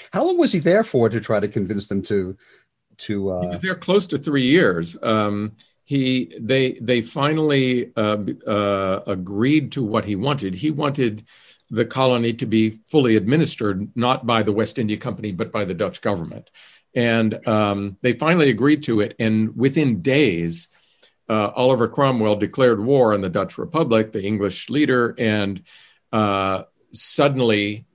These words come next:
Speaker 2: they rescinded the order, uh, because wartime is a very bad time to, to experiment with political reform.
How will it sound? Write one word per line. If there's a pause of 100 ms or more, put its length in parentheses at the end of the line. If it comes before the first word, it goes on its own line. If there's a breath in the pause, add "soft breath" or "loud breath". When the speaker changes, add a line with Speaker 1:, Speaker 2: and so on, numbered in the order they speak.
Speaker 2:
they
rescinded
the
order,
uh,
because
wartime
is
a
very
bad
time
to, (240 soft breath)
to
experiment
with
political
reform.